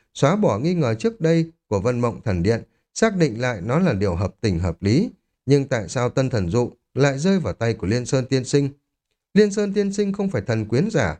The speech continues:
vì thần quyến giả duy nhất một phương ở đây chính là Lâm Bắc Thần ở Vân Mộng Thần Điện. Có thần dụ ban xuống thì cũng phải đến tay Lâm Bắc Thần mới đúng.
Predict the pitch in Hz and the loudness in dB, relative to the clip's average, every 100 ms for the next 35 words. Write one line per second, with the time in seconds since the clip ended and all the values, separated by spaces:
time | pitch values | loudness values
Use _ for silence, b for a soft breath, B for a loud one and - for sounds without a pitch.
0 | _ _ - 156 151 147 139 196 220 139 | _ _ 0 0 2 0 0 -2 0 0
1 | - 170 180 226 233 110 85 139 123 87 | 0 0 2 0 -2 -6 -2 -2 0 0
2 | 110 117 120 180 110 110 117 190 190 123 | 0 0 0 0 2 0 0 -2 -2 -2
3 | 92 - 92 92 120 120 - - 95 82 | -2 -2 -2 0 2 0 -2 -2 0 2
4 | 117 113 _ _ _ - 214 202 131 143 | 0 -2 _ _ _ 0 2 2 0 -2
5 | - 165 180 170 127 202 175 156 180 95 | -2 -2 -2 -2 -2 -2 -2 -4 -2 -2
6 | 87 151 143 123 120 113 180 - 90 82 | 0 -2 0 2 2 0 -2 -2 -2 0
7 | 113 120 262 | 2 2 0